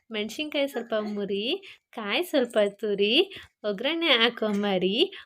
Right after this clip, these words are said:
ಉಪ್ಪಿಟ್ಟಾಯ್ತು ರೆಡಿ." ನಾನು ಪ್ರತಿ ಸಲ ಉಪ್ಪಿಟ್ಟು ಮಾಡ್ಬೇಕಾದ್ರೂ ಈ ಹಾಡು ನೆನ್ಪು ಆಗೇ ಆಗುತ್ತೆ. ಅದೇನೋ ನನ್ನ ತಮ್ಮ ಅವತ್ತು ನಂಗೆ ಹೇಳಿದ ರೀತಿ ತುಂಬ ಇಷ್ಟ ಆಗಿತ್ತು. ಆಮ್,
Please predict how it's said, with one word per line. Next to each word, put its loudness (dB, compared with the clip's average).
ಉಪ್ಪಿಟ್ಟಾಯ್ತು 2
ರೆಡಿ." 6
ನಾನು 0
ಪ್ರತಿ 2
ಸಲ 4
ಉಪ್ಪಿಟ್ಟು 0
ಮಾಡ್ಬೇಕಾದ್ರೂ 4
ಈ 4
ಹಾಡು 2
ನೆನ್ಪು -2
ಆಗೇ 2
ಆಗುತ್ತೆ. 4
ಅದೇನೋ 4
ನನ್ನ 2
ತಮ್ಮ 2
ಅವತ್ತು 2
ನಂಗೆ -4
ಹೇಳಿದ 4
ರೀತಿ -2
ತುಂಬ -4
ಇಷ್ಟ 0
ಆಗಿತ್ತು. -8
ಆಮ್, -2